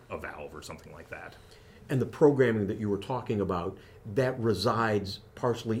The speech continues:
Speaker 2: in that node. The intelligence is there.
Speaker 1: Sure. So, like, we would, we would program in, um, the, the firmware, we would call that,
Speaker 2: Mm-hmm.
Speaker 1: um, in the J nineteen thirty-nine language, um, into our receiver or into our display or something like that,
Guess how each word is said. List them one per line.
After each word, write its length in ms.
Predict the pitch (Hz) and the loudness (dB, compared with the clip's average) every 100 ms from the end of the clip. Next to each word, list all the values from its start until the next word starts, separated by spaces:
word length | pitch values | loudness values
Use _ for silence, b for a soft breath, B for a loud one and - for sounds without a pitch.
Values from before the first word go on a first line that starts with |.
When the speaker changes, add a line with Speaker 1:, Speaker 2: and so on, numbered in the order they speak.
| 123 | 0
Speaker 2:
in 140 | 113 | 2
that 240 | 113 113 107 | 2 0 -2
node. 320 | 135 87 82 | 0 -2 -2
The 120 | 98 | -2
intelligence 640 | 101 98 120 110 98 92 | -2 -4 -2 0 -2 -4
is 200 | 104 90 | -2 -2
there. 320 | 92 101 78 - B B | 0 0 0 -8 B B
Speaker 1:
Sure. 280 | - 151 110 | 6 8 10
So, 200 | 156 123 | 10 10
like, 200 | 117 113 | 10 8
we 120 | 127 | 6
would, 280 | 120 101 - - | 8 4 0 2
we 100 | 123 | 8
would 180 | 131 101 | 8 8
program 580 | - 127 113 101 101 95 | 6 6 6 4 0 2
in, 320 | 95 92 92 | 0 0 -4
um, 420 | 95 85 80 82 - | -4 -4 -4 -6 -6
the, 380 | 95 87 87 87 | -6 -4 -6 -8
the 180 | 92 85 | -8 -8
firmware, 500 | 82 139 113 98 85 | 4 6 6 4 2
we 120 | 85 | 0
would 140 | 80 78 | -2 -6
call 240 | - 82 | -4 -2
that, 300 | 82 85 92 B B | 0 -2 -2 B B
Speaker 2:
Mm-hmm. 60 | 90 | -4
Speaker 1:
um, 400 | 85 82 78 82 - - | -2 -2 -6 -10 -16 0
in 220 | 131 127 | 4 4
the 80 | 107 | 4
J 220 | 110 113 | 4 2
nineteen 340 | 110 101 104 92 | 2 0 -4 -4
thirty-nine 440 | 90 87 80 80 | -4 -6 -8 -4
language, 640 | 104 107 92 82 82 - B B B | -2 -2 -2 -2 -6 -10 B B B
um, 260 | 85 78 80 - - | -8 -6 -10 -6 4
into 320 | 160 151 113 | 6 6 4
our 100 | 95 | 2
receiver 540 | 87 82 101 85 78 78 | 2 -2 -6 -6 -8 0
or 200 | 131 117 | 6 6
into 560 | - 131 127 117 98 90 | 6 2 2 2 0 -2
our 120 | 90 82 | -4 -4
display 680 | 80 - - 92 80 78 | -4 -6 -2 0 0 -4
or 180 | 82 85 | -6 -8
something 400 | - 92 80 78 | -6 -6 -6 -10
like 180 | 76 76 | -12 -8
that, 280 | 90 73 71 | -6 -6 -8